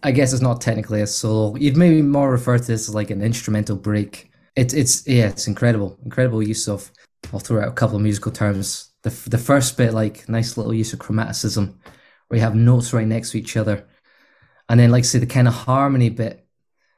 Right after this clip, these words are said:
um, where you have two guitars kind of harmonizing, they're creating weird little chords in there.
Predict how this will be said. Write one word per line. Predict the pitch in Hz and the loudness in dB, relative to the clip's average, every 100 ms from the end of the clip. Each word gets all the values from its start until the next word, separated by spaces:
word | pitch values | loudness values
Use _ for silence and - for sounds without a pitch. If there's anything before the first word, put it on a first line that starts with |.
| _ - | _ -10
um, | 107 104 104 | -4 -2 -2
where | 104 | -2
you | |
have | 98 | -2
two | - 117 | -4 -6
guitars | 117 113 107 104 | -4 -2 -2 -2
kind | - 110 | -4 -4
of | 101 | 0
harmonizing, | 117 117 113 113 104 | 0 2 2 0 0
they're | 107 | -4
creating | 107 - 117 113 110 | -4 -4 -4 -2 -2
weird | 120 120 | 2 2
little | 120 117 | 0 -4
chords | - - 127 127 127 123 | -8 -4 0 0 0 0
in | 123 | 2
there. | 127 135 127 | 2 0 -4